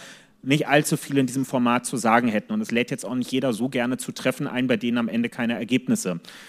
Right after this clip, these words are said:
rauskommen werden. Vielleicht gehört auch das dazu. Jetzt noch im Ernst, und das war eben auch im Ernst, aber, äh, noch ganz grundlegend im Ernst,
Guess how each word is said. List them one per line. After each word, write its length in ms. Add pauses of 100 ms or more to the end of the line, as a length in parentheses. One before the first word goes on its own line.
(220)
rauskommen 520
werden. 260
Vielleicht 300
gehört 180
auch 100
das 220
dazu. 420 (360)
Jetzt 180
noch 120
im 100
Ernst, 600
und 140
das 140
war 80
eben 120
auch 180
im 100
Ernst, 400
aber, 440
äh, 280
noch 200
ganz 220
grundlegend 480
im 140
Ernst, 400